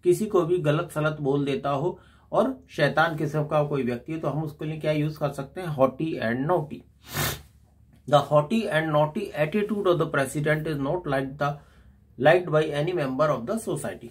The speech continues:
मैंने एक सेंटेंस बनाया कि haughty and naughty attitude of the president of the society is not liked by any member of the society। हिंदी में भी समझ लीजिए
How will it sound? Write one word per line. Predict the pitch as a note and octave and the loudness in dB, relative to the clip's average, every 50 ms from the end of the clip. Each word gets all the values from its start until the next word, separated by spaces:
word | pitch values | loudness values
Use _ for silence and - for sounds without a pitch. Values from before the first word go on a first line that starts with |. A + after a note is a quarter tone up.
| - _ - | -18 _ -10
मैंने | E3 F3+ F3+ | -8 -4 -4
एक | F3+ E3 | -4 -2
सेंटेंस | - D3+ C3 A#2+ A#2 B2 B2 A#2 A2+ | 0 -2 -2 0 -2 -4 -6 -6 -8
बनाया | A#2+ G#2+ G#2 G2+ G2+ - - - - - - - | -8 -8 -6 -8 -8 -8 -12 -18 -20 -18 -2 2
कि | F3+ G#3 A#3 A#3 - - - - - - _ _ - _ _ - - - | 2 2 2 2 -2 -10 -18 -20 -20 -20 _ _ -20 _ _ -20 -8 -4
haughty | C#3 C#3 C3+ - - F3+ F#3 | -2 -2 -2 -2 -4 -2 -2
and | G3 D#3+ C#3+ C3+ C3 C3 B2+ B2 | -2 -4 -2 -2 -2 -2 -2 -2
naughty | A#2+ A#2+ A#2+ A#2+ - C#3+ D3 D3 D3 - - B2 | -2 -2 -2 -2 -4 -4 -4 -4 -6 -8 -8 -4
attitude | A#2+ A#2 A#2 - C#3+ D3+ D3+ D3 C3 A#2 A2+ A#2+ A#2 - - _ _ _ _ - _ _ _ _ _ _ - - | -4 -4 -4 -4 -4 -4 -4 -2 -2 -2 0 0 -2 -2 -6 _ _ _ _ -20 _ _ _ _ _ _ -6 -4
of | C#3 F3+ G3+ - - C#3+ A#2+ B2 | -2 -2 -2 -4 -6 -10 -4 -2
the | B2+ B2 B2 - - - _ _ _ _ _ _ _ - | 0 0 0 -2 -4 -16 _ _ _ _ _ _ _ -8
president | B2 B2 A#2+ - - C3 A#2+ C3 C3 B2 B2 B2+ - D3 | -6 -6 -6 -6 -8 -8 -4 -4 -4 -4 -6 -10 -6 -6
of | D3+ F3+ F3 - - - | -6 -6 -6 -10 -10 -8
the | C#3+ B2+ - - | -8 -8 -6 -6
society | B2+ A#2 A#2 - A#2 A2+ A2 - - A#2 A#2 A#2 A#2 - _ _ _ _ _ - - E3 | -8 -8 -8 -6 -6 -6 -6 -6 -4 -4 -4 -4 -4 -8 _ _ _ _ _ -16 -2 0
is | F3+ F#3+ | 2 2
not | D#3+ D3+ C3+ C3 C3 C#3+ D3+ D#3 D3+ D#3 | 2 2 0 2 2 2 0 0 -2 -4
liked | C3 C3 B2 B2 B2 B2 B2 A#2 A#2 | -6 -4 -4 -4 -4 -4 -4 -6 -8
by | A#2 A2+ A#2 A#2 A#2 A#2 - - _ _ _ _ _ - B2+ | -4 -2 -2 -2 -2 -6 -8 -10 _ _ _ _ _ -12 -8
any | B2+ C3+ D3 D#3 D3+ C3 | -6 -4 -2 -2 -2 -2
member | A#2+ A#2 A#2 A#2 C3 C3 | -2 -2 -2 -2 -2 -2
of | A#2+ A2 - | -4 -6 -8
the | C3+ B2 | -12 -14
society। | - - A#2+ - - A#2 G#2+ - - - - | -12 -14 -14 -12 -10 -10 -10 -10 -12 -16 -10
हिंदी | - C#3 D3+ E3+ E3+ F3 D#3 | -2 0 0 0 0 -2 -4
में | C#3 B2 A#2+ | -4 -4 -6
भी | A2 A2+ | -6 -8
समझ | A#2 - A2 A2+ A2 - | -8 -8 -12 -14 -14 -14
लीजिए | G2 G#2 A2 G#2+ G#2+ A#2+ C3 D3+ A3 - | -12 -10 -10 -8 -6 -6 -6 -6 -8 -12